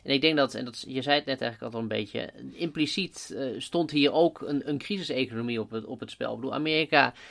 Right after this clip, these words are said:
is pas net aan het opkrabbelen van, van de covid-depressie, eh, kampt nu met grote inflatie. Ehm, het gaat grappig genoeg met de werkloosheid in Amerika eigenlijk best heel goed. Die is, die is erg laag.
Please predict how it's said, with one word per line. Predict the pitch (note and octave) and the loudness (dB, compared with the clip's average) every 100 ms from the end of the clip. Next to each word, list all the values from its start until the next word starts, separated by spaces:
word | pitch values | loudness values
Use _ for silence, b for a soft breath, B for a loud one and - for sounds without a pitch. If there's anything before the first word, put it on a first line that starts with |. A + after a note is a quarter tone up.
| B | B
is | - D3 | -10 0
pas | C#3+ C3 | 2 4
net | D3 D#3+ | 4 4
aan | C#3 | 2
het | A#2+ | 0
opkrabbelen | - E3 - C#3+ C#3 C3 B2+ | -2 -6 -4 0 0 4 2
van, | A#2 C3 B2 A#2+ | 4 2 2 -2
van | A#2+ B2 A#2 A2+ | -4 -4 -2 -4
de | A2+ | -4
covid-depressie, | D3+ D#3+ D3+ D3 C#3+ - D3+ D3 D3+ D3 D3+ D3+ | 0 0 0 -4 -6 0 0 2 0 -2 -2 -8
eh, | - A#2+ A2+ A#2 A2+ | -8 -6 -4 -6 -6
kampt | C3+ C3 | 0 0
nu | A#2+ C3 | 0 -2
met | A#2+ | -4
grote | - B2 B2 B2 | -4 -4 -4 -8
inflatie. | C#3+ - E3 D#3+ D#3 D#3 D#3+ b b b b _ | -10 0 2 2 -2 -6 -6 b b b b _
Ehm, | B2+ A#2+ A#2+ A#2 | -4 -2 -2 -6
het | - C#3 | -8 -4
gaat | C#3+ C3+ | -2 -2
grappig | D3+ C#3 | -4 -6
genoeg | C3+ - - | -8 -10 -8
met | B2+ | -8
de | A2+ | 0
werkloosheid | C3 C3 C#3 F3 C3 A#2+ | 2 4 4 2 0 -2
in | A2+ | -2
Amerika | A2+ A2+ A2 | 0 0 0
eigenlijk | G#2+ A2+ C3 | -2 -2 -2
best | B2 | -2
heel | - G#2+ | -4 -4
goed. | - F3 - | -4 -8 -8
Die | - A#2 | -8 -6
is, | G2+ - - | -6 -8 -10
die | A#2+ | -10
is | A2+ | -6
erg | G#2+ B2 A2+ | -2 -2 -2
laag. | G#2+ G#2+ B2 F#3 - | -4 0 0 -2 -8